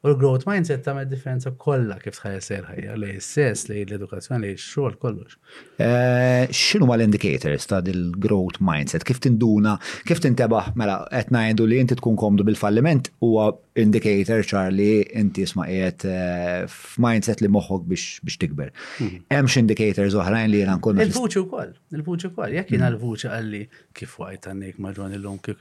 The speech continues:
Speaker 1: jien minnek ma tgħidx hemm billek ma tmur ħadd, ħadd, ma ħadd iktar. Tifhem? Hemmhekk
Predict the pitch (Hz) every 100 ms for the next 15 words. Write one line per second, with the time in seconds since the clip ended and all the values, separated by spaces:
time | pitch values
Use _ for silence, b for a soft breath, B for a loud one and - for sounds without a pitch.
0 | 101 104 113 98 90 98 98 87 95 98
1 | 107 - 101 104 90 - - - 90 -
2 | - 98 _ _ - - - 110 110 -
3 | - - 110 - _ - 131 165 131 -
4 | B B B B B B B B - 160
5 | 226 196 -